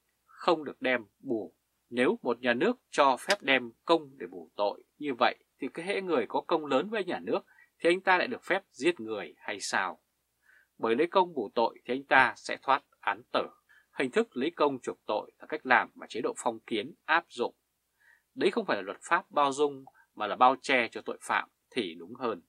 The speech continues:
Công ra công, tội ra tội, không được bù trừ, điều này thể hiện tính nghiêm minh của pháp luật. Có như thế thì những kẻ có quyền mới không ỷ quyền, những kẻ có công mới không ỷ công mà làm bừa. Ông Chử Xuân Dũng.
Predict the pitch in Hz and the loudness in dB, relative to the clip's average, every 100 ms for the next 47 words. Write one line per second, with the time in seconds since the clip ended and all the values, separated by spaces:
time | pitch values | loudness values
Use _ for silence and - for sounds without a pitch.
0 | _ _ _ _ 170 160 147 135 139 127 | _ _ _ _ 2 2 0 -4 -2 -6
1 | 101 _ _ 127 123 - 117 113 110 101 | -8 _ _ 0 0 -4 -6 -4 -2 -4
2 | - _ _ _ - - 190 131 123 101 | -8 _ _ _ -8 -4 -2 -2 -4 -4
3 | - 113 92 - _ 127 120 113 90 87 | -4 -4 -4 -12 _ -4 -2 -2 -4 -8
4 | - _ 120 156 - 143 127 127 107 _ | -8 _ -6 -6 -8 -6 -4 -6 -8 _
5 | 110 - 127 127 120 80 _ _ _ _ | -8 -4 -2 -2 -2 -6 _ _ _ _
6 | - 147 185 175 139 180 - - 117 - | -2 0 0 -2 0 -2 -6 -14 -8 -2
7 | 92 - - 139 - 131 95 - _ - | -2 -2 -6 -6 0 0 0 -4 _ -16
8 | 123 - 117 - - 101 - 117 92 - | -8 -6 -6 -6 -10 -10 -4 -4 -4 -8
9 | _ _ _ - 180 175 98 - 127 - | _ _ _ -12 -6 -2 -2 -2 -6 2
10 | 156 135 - - 101 107 - - 131 107 | 2 2 -8 -18 -10 -6 -6 -2 -4 -4
11 | _ - 87 - 117 113 95 _ _ _ | _ -10 -10 -6 -2 -2 -4 _ _ _
12 | 120 123 127 113 117 113 95 78 _ _ | -4 4 4 4 -2 -6 -6 -12 _ _
13 | _ - 135 107 98 _ - 117 85 - | _ -2 -2 -2 -12 _ 0 0 -2 -6
14 | 123 101 117 143 | -6 -4 -6 -6